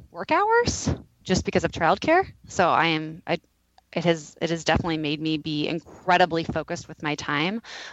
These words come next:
Um, so I kind of, like, come in and I, I hit the ground, like, running 'cause I'm trying to get as much done as I can. But I found that, like, my essential oils diffuser, like, that's kind of, like, my thing. Like, I,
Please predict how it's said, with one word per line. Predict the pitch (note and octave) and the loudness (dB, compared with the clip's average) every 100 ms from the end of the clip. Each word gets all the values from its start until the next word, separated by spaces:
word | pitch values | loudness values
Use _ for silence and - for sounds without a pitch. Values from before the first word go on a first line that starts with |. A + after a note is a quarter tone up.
| - | 0
Um, | D#3 D3 | 2 2
so | - D3+ | -2 -6
I | |
kind | D#3+ D3 | -2 0
of, | |
like, | D3 - | 0 2
come | F3+ D#3+ | 0 2
in | D#3+ D#3 | 0 0
and | D3 | 0
I, | C3 | -2
I | - D3+ | -4 -4
hit | E3 | -2
the | D#3+ | -2
ground, | D3+ D3 D3 D3 | 0 2 2 0
like, | C3+ - - _ _ | -6 -6 -18 _ _
running | D#3+ G3 E3+ - D3+ | 0 2 2 0 -4
'cause | - | -4
I'm | D#3 | -6
trying | D3+ D#3 | -8 -4
to | D#3+ | 0
get | D3+ | 0
as | D#3 | -2
much | D3+ | -8
done | D#3 | -6
as | D3+ | -2
I | D3 | -2
can. | - D#3+ D#3 C#3+ - - - - - _ _ - | -4 -4 -4 -6 -10 -14 -14 -14 -16 _ _ 2
But | G#3+ G3 - - | 6 6 2 2
I | A#3 | 2
found | - A3+ G#3 C#4+ | 4 0 0 0
that, | |
like, | - G3 | 0 -2
my | F#3+ E3+ E3 D#3+ D#3 - _ - | -2 -2 0 0 -2 -8 _ -4
essential | F3+ F#3 F#3+ - | -2 -2 -6 -6
oils | E3 G3 G3 | -2 0 -2
diffuser, | E3+ - F3 A#3 E4 - - _ _ _ _ _ - | -8 -6 -2 4 4 4 -4 _ _ _ _ _ 2
like, | F3+ - - | 2 2 0
that's | F#3+ E3+ - | 4 4 2
kind | G3+ G3+ | 0 2
of, | F3 | 4
like, | F3 E3 - F3+ | 2 2 -4 -2
my | E3 - - - | -2 -2 -6 2
thing. | F3 D3+ | 2 2
Like, | D3+ - - | -6 -6 -4
I, | D3 D3 | -2 -4